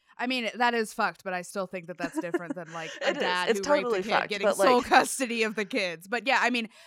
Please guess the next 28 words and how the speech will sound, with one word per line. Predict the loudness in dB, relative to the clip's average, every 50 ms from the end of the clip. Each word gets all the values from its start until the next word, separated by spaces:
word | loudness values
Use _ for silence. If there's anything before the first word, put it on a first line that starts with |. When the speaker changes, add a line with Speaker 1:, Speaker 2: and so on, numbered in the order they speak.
| _ _ _ _ _ -20 -10
Speaker 1:
th-, | -8 -8 -8 -8 _ 2
I | 4 4 6
be, | 4 2 0 0 2
I'll | 2 4 4
be | 4
the | 2 -2
first | 0 2 4 4 4 4 2 -2
to | -4 -4
admit | -4 -4 -4 -4 -4 -4 -4 -8 _ -6
the | -6 -6 -6
court | -2 0 0 0 0 -2
system | -6 -8 -8 -6 -4 -4 -4 -4 -6 -8 -10
in | -10 -10
America, | -8 -8 -6 -6 -6 -6 -8 -8
like, | -10 -10 -10 -10
it's | -12 -8 -4
all | -2 -2 -2
fucked. | -2 -4 -4 -4 -4 -4 -6 -8 -12 -20 -20 _ _ _
Speaker 2:
It's | -14 -12 -8 -6
Speaker 1:
Like, | -6 -6 -4
Speaker 2:
so | -4 -2 -2
fucked. | -2 -2
Speaker 1:
sentences | -4 -4 -4 -4 -4 -4
make | -4 -4 -4 -4
no | -6 -6 -4 -6
sense | -6 -6 -10 -10 -10 -12 -14 -16
to | -16 -14
me. | -14 -12 -12 -12 -14 -14 -18